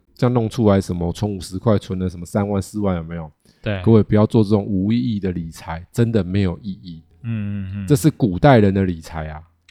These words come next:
Speaker 2: 哦，对啊。
Speaker 1: 古代人会把钱怎样？
Speaker 2: 存起来。
Speaker 1: 存起来嘛，放在自己的地窖什么的啦。以前就
Speaker 2: 宝箱。
Speaker 1: 就是古时候嘛，
Speaker 2: 嗯，嗯，嗯。
Speaker 1: 有地窖嘛，
Speaker 2: 是啊。
Speaker 1: 对不对？
Speaker 2: 对啊。
Speaker 1: 因为以前那个没有冰箱嘛，
Speaker 2: 嗯，嗯，嗯。
Speaker 1: 人家存东西是要摆在地底下，比较阴凉，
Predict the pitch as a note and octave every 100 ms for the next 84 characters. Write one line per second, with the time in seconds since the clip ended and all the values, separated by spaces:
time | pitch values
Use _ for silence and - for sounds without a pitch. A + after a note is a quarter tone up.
0 | - A#2+ G#2 F#2+ G#2+ G2 F2+ B2 F3+ C#3+
1 | B2 D3+ A#2 G2 - F#2 F2+ F2+ E2+ _
2 | _ _ _ - G#2 B2 A#2 G#2 E2+ F2
3 | F#2 _ - A2+ - A2+ F#2+ F2 E2+ _
4 | _ - C#3 C#3 C3+ A#2+ G2 G2 - A#2
5 | F2+ B2 G2+ F2 D#2+ D#2+ D#2 A#2+ G2 G2+
6 | F#2+ - F#2 - - C#3+ C3 C#3 B2+ A#2+
7 | - - G#2+ F#2 G#2+ A2+ G#2 F2+ E2 -
8 | B2 A#2 A2+ G#2+ A2+ G#2 F2+ B2+ B2 B2
9 | G#2 F#2+ G2+ G2 F#2+ E2+ G2 F#2 E2 E2+
10 | D#3+ D#3 A#2+ B2 A#2 C#3+ C3 A2+ - _
11 | _ - C3+ - A2+ A2 A2 F#2+ E2+ -
12 | - C3+ B2 A#2+ C3 G#2 A#2 B2 A#2+ A#2
13 | A#2 A2 _ _ - G#2+ G#2 - C3+ F#2
14 | F2 - F2+ F2+ A2+ C3+ G#2+ G#2 E2